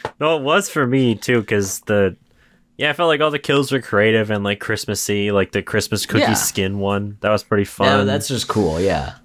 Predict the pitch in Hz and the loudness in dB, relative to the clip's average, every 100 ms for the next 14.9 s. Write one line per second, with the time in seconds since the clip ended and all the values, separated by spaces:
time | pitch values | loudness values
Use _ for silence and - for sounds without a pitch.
0 | - 104 104 95 95 87 - 92 85 _ | -8 -2 0 2 0 -2 0 2 2 _
1 | - 120 135 147 127 131 113 104 110 95 | -6 0 2 2 2 2 2 2 0 0
2 | 95 98 101 101 _ _ _ _ _ - | 0 0 0 -4 _ _ _ _ _ -6
3 | 131 190 208 156 139 151 135 107 110 - | -2 2 2 0 0 2 0 -2 -8 -4
4 | 123 131 139 143 - 123 135 - - 117 | 0 0 2 0 0 -2 -2 -4 0 2
5 | 120 110 - 117 113 - 120 110 101 110 | 0 -2 -2 -2 -2 -2 0 0 -2 0
6 | 110 98 101 95 90 - - 101 98 90 | -2 -2 -2 0 -2 -6 -8 -4 -2 -2
7 | 87 - - 120 117 117 110 117 110 107 | -4 -6 -2 0 2 -2 -2 0 0 0
8 | 95 85 90 98 - - 107 107 104 98 | -2 0 0 -2 -4 -2 0 2 2 2
9 | 98 90 - - 101 95 101 98 98 101 | 0 -2 -14 -10 -8 -2 0 2 2 0
10 | 101 _ _ _ - 101 104 - 113 - | -4 _ _ _ -8 -6 -6 -4 -4 -4
11 | 104 95 104 92 95 95 101 92 98 90 | -4 0 0 2 0 0 -2 -2 -2 0
12 | 92 107 101 98 104 104 95 92 92 92 | -2 -2 -2 -2 -2 -4 -4 -4 0 0
13 | 98 95 85 92 87 85 80 - - - | 2 0 0 0 0 0 -2 -4 -4 0
14 | 95 90 85 95 92 92 92 - | 0 0 -2 -2 0 0 -4 -6